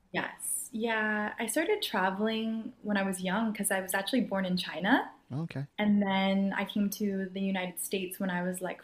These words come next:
Speaker 1: four, either four or five. Um, so I kind of got my feet wet with travel even at a young age. And then since then, like, I traveled in college. I, like, studied abroad and,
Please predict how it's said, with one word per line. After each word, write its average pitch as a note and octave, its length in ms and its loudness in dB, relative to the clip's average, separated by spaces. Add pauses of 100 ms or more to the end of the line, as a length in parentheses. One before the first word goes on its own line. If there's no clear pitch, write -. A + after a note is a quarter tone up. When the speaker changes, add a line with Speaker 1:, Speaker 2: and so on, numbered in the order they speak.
Speaker 1:
four, A3+ 640 4
either A#3 200 -4
four C4 260 4
or B3 80 2
five. E3+ 420 -2 (640)
Um, F#3 480 0
so - 180 0
I G3+ 60 4
kind G3+ 360 2
of G3+ 360 2
got F#3+ 180 0
my F#3+ 140 0 (100)
feet F#3 160 -2
wet F#3+ 160 2
with F#3+ 160 -6
travel F3 380 2
even F3+ 340 0
at F#3 100 0
a F3+ 40 2
young F3 280 -2
age. C4 420 2 (500)
And G#3+ 100 2
then G#3+ 140 4
since B3 280 6
then, A3+ 360 4
like, F#3+ 380 2 (600)
I G3 680 2
traveled G#3 520 4
in G3 140 0
college. C#4+ 400 4
I, G#3+ 80 2
like, F#3 240 0
studied F#3+ 320 -2
abroad G#3+ 500 2
and, G3 300 -2